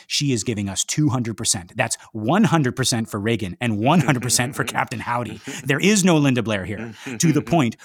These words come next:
Speaker 1: where she actually fooled me into thinking this was another actor wearing a rubber mask.
Speaker 2: Right.
Speaker 1: Like, that is the work of an actor. And this scene, just the craziness of this scene, the brutality and the grossness of this scene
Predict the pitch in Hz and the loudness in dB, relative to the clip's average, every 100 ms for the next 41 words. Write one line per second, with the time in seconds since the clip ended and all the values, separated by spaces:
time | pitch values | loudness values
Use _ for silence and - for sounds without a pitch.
0 | - 143 131 - 156 180 113 175 - 185 | -4 0 2 2 0 0 -2 0 2 2
1 | 147 - 311 294 262 254 208 214 254 175 | 2 0 2 2 2 2 0 0 0 2
2 | 143 170 160 135 156 196 170 165 160 123 | 2 0 0 0 0 0 0 -2 -2 -2
3 | 113 160 165 127 135 131 117 95 - - | 0 0 0 2 2 2 0 -2 -8 -8
4 | - - 123 - _ _ 120 113 143 208 | -14 -4 -4 -4 _ _ -16 -2 0 0
5 | - 160 120 110 92 117 180 143 104 95 | 0 0 0 -4 -4 -2 -2 -4 -8 -2
6 | 123 156 - 139 - 110 98 139 - - | -2 0 -2 -6 -8 -8 -4 0 0 2
7 | - 151 120 95 143 - 98 - - 135 | 2 2 2 0 -6 -8 -10 -14 -4 0
8 | 226 175 160 - 127 120 - 170 139 98 | 2 2 0 -2 -4 0 0 2 0 -2
9 | 101 110 - 143 160 156 117 101 85 90 | -4 -8 -6 -6 -2 -2 -2 -4 -8 -6
10 | 120 165 139 - 107 110 - 143 123 | -2 -2 -2 -2 -4 -4 0 2 0